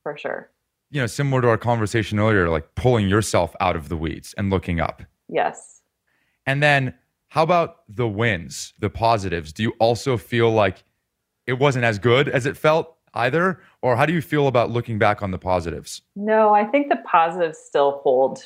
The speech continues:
Speaker 1: more value. Maybe not quite as much 'cause you're like, "Oh, that's so cute how that was that fun big deal at the <laughs> time."
Speaker 2: Right, right.
Speaker 1: But it still is,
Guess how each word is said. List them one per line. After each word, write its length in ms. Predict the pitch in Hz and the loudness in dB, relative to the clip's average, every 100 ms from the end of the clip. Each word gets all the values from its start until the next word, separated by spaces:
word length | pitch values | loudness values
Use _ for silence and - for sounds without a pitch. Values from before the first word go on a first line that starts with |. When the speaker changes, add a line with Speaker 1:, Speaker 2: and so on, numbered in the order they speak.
| - | -14
Speaker 1:
more 320 | 151 139 123 113 | -4 0 0 2
value. 800 | 123 110 123 147 175 196 214 214 - | 2 2 2 0 2 4 2 -2 -4
Maybe 320 | 165 185 175 | 2 2 4
not 280 | 156 - - | 4 2 -6
quite 480 | - 190 180 170 180 | 0 2 4 4 2
as 160 | 180 | 0
much 260 | 185 180 180 | 0 0 0
'cause 160 | - 165 | -6 0
you're 80 | 160 | 4
like, 280 | 165 160 - | 4 0 -4
"Oh, 360 | 440 427 403 370 | 0 4 4 4
that's 240 | 359 349 - | 0 0 -4
so 140 | 339 | -6
cute 360 | - - 339 240 | -6 -4 -2 0
how 160 | 240 226 | 2 2
that 200 | 220 190 | 2 2
was 180 | 214 | 0
that 300 | 214 202 - _ | 2 2 0 _
fun 400 | 247 220 220 196 - | -2 0 0 -4 2
big 280 | 220 208 196 | 2 2 0
deal 300 | 226 247 185 | 2 4 4
at 120 | - | 2
the 180 | 180 262 | 0 0
<laughs> 0 | |
time." 420 | - 330 330 - | 0 0 0 2
Speaker 2:
Right, 260 | 113 101 90 - - - - | 2 2 0 0 0 2 2
right. 180 | 104 92 | 2 4
Speaker 1:
But 100 | 285 | 4
it 140 | 302 | 2
still 520 | - - 440 359 233 226 | -4 0 4 4 2 -2
is, 160 | - | -8